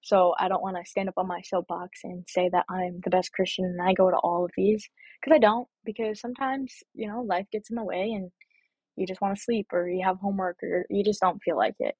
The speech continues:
And th-, and that's all right. And I think I definitely do get irritated with the part that it's mandatory and the fact that you can <laughs> get fined for not going. I don't think that's necessarily fair. I think they could be a little bit more open-ended about it. However,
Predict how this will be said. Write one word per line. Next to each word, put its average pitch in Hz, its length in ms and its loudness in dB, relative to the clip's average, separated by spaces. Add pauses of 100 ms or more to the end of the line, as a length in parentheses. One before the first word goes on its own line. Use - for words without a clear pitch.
And 247 120 2
th-, - 120 -2
and 294 120 0
that's 302 180 0
all 185 120 6
right. 175 340 0
And 226 100 0
I 240 180 2
think 240 200 0 (120)
I 214 80 4
definitely 214 720 0 (360)
do 214 120 4
get 208 180 6
irritated 190 540 0
with 185 140 0 (260)
the 196 80 -2
part 208 300 4
that 190 100 4
it's - 160 -8
mandatory 202 720 -4 (120)
and 190 120 -2
the 185 60 -2
fact 180 200 2
that 170 100 0
you 185 140 2
can 214 140 4
<laughs> - 20 8
get 262 160 6
fined - 300 0
for 240 100 -4
not 254 220 -2
going. 302 320 -4 (120)
I 202 80 -2
don't 196 140 -4
think 190 180 -12
that's 180 220 -6
necessarily - 640 -4
fair. - 240 -2 (600)
I 202 60 -4
think 202 260 0
they 190 100 4
could 185 140 -2
be 185 100 4
a 180 40 4
little 185 140 0
bit 180 120 0
more 180 240 -4
open-ended 180 520 -2
about 170 280 0
it. 180 200 2
However, 185 540 4